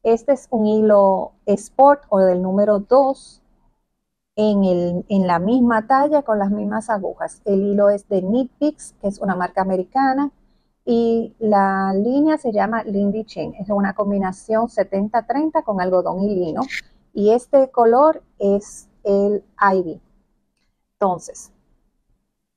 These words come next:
en este hilo tengo un puntito más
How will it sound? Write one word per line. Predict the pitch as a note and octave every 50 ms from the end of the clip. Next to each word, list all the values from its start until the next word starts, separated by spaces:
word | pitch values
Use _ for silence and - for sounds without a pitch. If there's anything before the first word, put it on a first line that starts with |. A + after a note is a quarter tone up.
| _ _ _ -
en | A3+ A3 A3
este | A#3 C4 C#4 - - D#4 D4 C#4+ - _ -
hilo | C#4 D4 D4+ B3 G#3 A#3 C#4 G4 _ _ _ _ _ _ _ _ _ _ _ _ _ _ _ _ _ _ _ _ _ _ _ _ _ - _ _ _
tengo | - G#3 G3+ G#3 G#3 F#3+ - _ _ _ _ _ _ -
un | C#4 D#4 E4+ F#4 G4 G4 -
puntito | - D4+ C#4+ C4 C4+ D#4 C#4 - B3
más | A#3 A#3+ C4 C#4+ D4+ - - - _